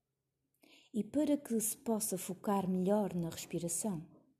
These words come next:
quando inspirar, conte um.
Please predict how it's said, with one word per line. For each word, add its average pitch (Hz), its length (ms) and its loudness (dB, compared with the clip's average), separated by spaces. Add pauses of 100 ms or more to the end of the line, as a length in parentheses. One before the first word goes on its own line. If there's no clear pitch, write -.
(920)
quando 233 420 8
inspirar, 214 920 6 (720)
conte 226 640 4 (500)
um. 165 400 6